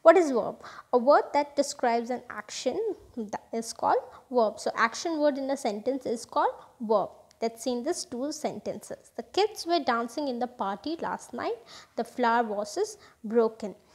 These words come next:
So what is the action word in these two sentences? Were dancing and is broken. So the action word is here. So what are the action word called? Verb. Okay. So what are the verbs? Dancing and broken. So I think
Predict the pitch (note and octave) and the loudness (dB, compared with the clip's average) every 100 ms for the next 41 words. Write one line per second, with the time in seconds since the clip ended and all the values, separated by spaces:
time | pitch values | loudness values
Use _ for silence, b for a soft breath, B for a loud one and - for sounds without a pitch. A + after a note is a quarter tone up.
0 | b b - A#3+ A3+ B3 C#4+ D4+ C#4 C#4 | b b 0 4 4 4 4 6 6 4
1 | - D#4 D#4 D#4 D4+ D#4 - D#4+ D#4+ D4+ | -2 4 4 4 -2 -4 -2 -4 0 -2
2 | D4+ D#4+ F4+ F#4 - A3 C4+ C4+ C#4+ C#4+ | 0 -2 -2 -2 0 4 4 6 2 2
3 | - D#4 D#4+ G#4+ C5 - B3+ B3 G#3+ A3 | -4 -2 0 -2 -2 4 6 6 2 -2
4 | G#3+ - G3 A3 B B B - A3+ A3 | -2 -4 -14 -14 B B B -4 0 0
5 | A3 A3+ G#3+ _ - G3+ - - D4 D4 | 0 -4 -6 _ -2 -2 -2 -6 0 4
6 | C#4+ D4+ C#4 D#4 F#4+ G#4+ A3+ A3 A#3+ C4 | 4 4 2 2 2 2 2 2 2 4
7 | D4 C#4+ - D#4+ D#4+ D#4+ - E4+ A#4 B4 | 6 4 2 -2 -2 -2 4 4 4 2
8 | - - - G3+ A3 G#3 F3+ - _ - | -6 -20 -14 0 2 2 0 -10 _ -16
9 | A3+ E4 A#4 G#4+ B B - - C#4 A4 | 0 2 2 -4 B B -16 0 2 2
10 | - B B - G#3+ C4 C4 D4 F4 A4+ | -2 B B -4 0 2 2 4 4 4
11 | - G3+ A3+ - D#4+ G#4+ A3+ G#3 G3+ G#3+ | -2 -6 -6 -6 -2 2 2 0 -4 -12
12 | - - - - G#4+ B4+ | -10 -10 -10 -6 -4 -4